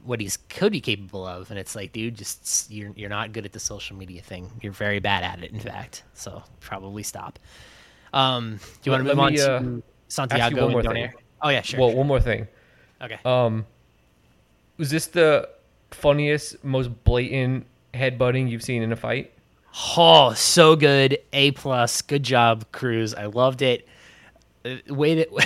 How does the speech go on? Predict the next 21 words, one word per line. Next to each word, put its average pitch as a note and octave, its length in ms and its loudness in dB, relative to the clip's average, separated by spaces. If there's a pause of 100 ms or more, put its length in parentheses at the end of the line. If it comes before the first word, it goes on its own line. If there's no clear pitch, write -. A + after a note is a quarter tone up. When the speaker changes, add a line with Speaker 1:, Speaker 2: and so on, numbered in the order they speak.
(320)
Speaker 1:
<laughs> - 340 -10 (120)
way F3+ 240 2
to F#3+ 60 6
get F#3 140 4
a F3 40 2
point D#3+ 320 0
deduction C#3+ 560 -2
when B2 140 -6
you're A#2+ 120 -4
winning A2+ 320 -6
a G2 80 -6
fight. F2+ 380 -12 (240)
Like, G#3 180 -8 (200)
Speaker 2:
<laughs> - 40 -20
Speaker 1:
fucking A#2 300 -8
Speaker 2:
That D3 120 4
Speaker 1:
moron. G2 160 0
Speaker 2:
almost F3+ 400 2 (240)
was C3 420 0
really C#3+ 460 0
important. A#2 520 4